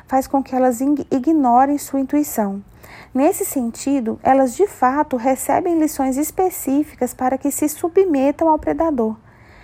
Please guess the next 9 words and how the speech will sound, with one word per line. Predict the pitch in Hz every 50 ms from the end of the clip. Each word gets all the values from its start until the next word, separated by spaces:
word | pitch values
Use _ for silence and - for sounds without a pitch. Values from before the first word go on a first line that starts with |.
| - - - -
Imaginem | 277 277 285 294 285 277 262 233 254 302 330 339 349 339
uma | 320 311 302
loba | 277 247 240 240 262 262 240 269
ensinando | 269 262 - - 269 269 277 294 294
seus | - 285 277 -
filhotes | - 262 226 220 226 226 247 240 - 240 226
a | 247 240
serem | - - 254 240 240 233
bonzinhos, | 226 226 226 226 220 208 - 214 202 196 196 196 -